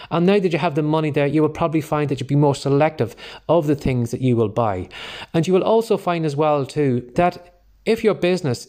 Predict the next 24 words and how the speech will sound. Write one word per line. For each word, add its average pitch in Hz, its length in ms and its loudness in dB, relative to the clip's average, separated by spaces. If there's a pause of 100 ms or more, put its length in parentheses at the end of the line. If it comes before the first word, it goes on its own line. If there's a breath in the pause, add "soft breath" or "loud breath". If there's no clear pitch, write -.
isn't, 147 320 0
re-, 131 340 2
you 165 120 2
know, 135 80 2
isn't, 143 360 0
you 165 100 2
know, 127 100 2
bringing 170 460 0
in 175 200 2
any 120 240 0
cash, 110 480 -4 (640 loud breath)
well, 156 140 2
that 214 220 2
might 208 140 2
be 180 120 2
a 160 40 0
good 170 200 0
sign 156 360 -2
that 147 100 0
maybe 151 240 2
you 151 100 2
should 143 160 -2
need 147 160 0
to - 200 -14